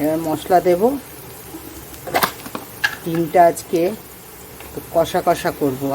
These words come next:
আলু টালু কিচ্ছু দেব না। দেখো এখানে আদা বাটা দিয়েছি, রসুন বাটা দিয়েছি, আর এখানে দিয়েছি হলো জিরে বাটা, একটু ধনে বাটা, নুন, হলুদ,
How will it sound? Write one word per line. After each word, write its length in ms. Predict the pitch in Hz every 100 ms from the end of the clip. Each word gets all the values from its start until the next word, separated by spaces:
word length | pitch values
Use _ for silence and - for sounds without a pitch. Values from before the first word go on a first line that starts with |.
| 139
আলু 140 | 143 147
টালু 180 | 151 160 180
কিচ্ছু 260 | 180 - 165
দেব 140 | 135 131 127
না। 60 | 120 - - - - - - - - - - - - - - - - -
দেখো 180 | 202 220 233
এখানে 180 | 247 233
আদা 140 | 208 226
বাটা 200 | 233 226 233
দিয়েছি, 400 | 233 233 226 247 247 247 262 285 - 190
রসুন 240 | 190 190 220
বাটা 180 | 226 233
দিয়েছি, 440 | 220 240 233 - 247 262 220 190
আর 180 | 190 190 190
এখানে 220 | 190 202 202 196
দিয়েছি 320 | 208 202 220 202
হলো 220 | 202 214 208 208 - - - 156
জিরে 240 | 165 208 208 208
বাটা, 300 | 208 233 233 269 269 202
একটু 160 | - 196
ধনে 180 | 196 196 202
বাটা, 360 | 196 - 233 247 247 190
নুন, 400 | 185 190 202 214 254 285 294 - - - - - - -
হলুদ, 600 | - 185 190 214 226 240